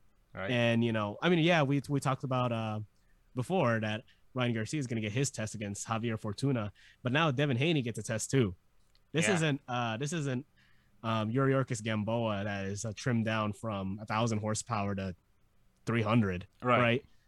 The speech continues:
Speaker 2: This is Jorge Linares.
Speaker 1: Yeah, yeah.
Speaker 2: A guy
Speaker 1: Absolutely.
Speaker 2: that can still beat people.
Speaker 1: Uh, he's, he's the biggest lightweight I've ever, I've ever seen. He looks like a welterweight,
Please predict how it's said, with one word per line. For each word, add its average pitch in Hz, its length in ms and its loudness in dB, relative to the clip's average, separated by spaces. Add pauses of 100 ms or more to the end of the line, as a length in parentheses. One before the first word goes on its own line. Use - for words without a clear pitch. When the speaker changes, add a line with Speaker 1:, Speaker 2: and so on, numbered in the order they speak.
Speaker 2:
This 165 140 4
is 160 100 4
Jorge 143 280 6
Linares. 101 720 -2
Speaker 1:
Yeah, 110 200 0
yeah. 107 240 0 (320)
Speaker 2:
A 104 100 0
guy 127 240 4
Speaker 1:
Absolutely. 123 120 2
Speaker 2:
that 117 100 0
can 104 500 -4 (640)
still 147 340 2
beat 113 440 0
people. 87 360 -12
Speaker 1:
Uh, 123 160 6
he's, 120 480 -4 (720)
he's 170 340 -2
the 123 80 0
biggest 110 640 -2
lightweight 107 520 -2
I've 110 160 0
ever, 104 280 -4
I've 113 260 4
ever 92 200 -6
seen. 87 460 -12
He 131 100 2
looks 175 220 2
like 120 120 0
a 113 80 -2
welterweight, 98 680 -6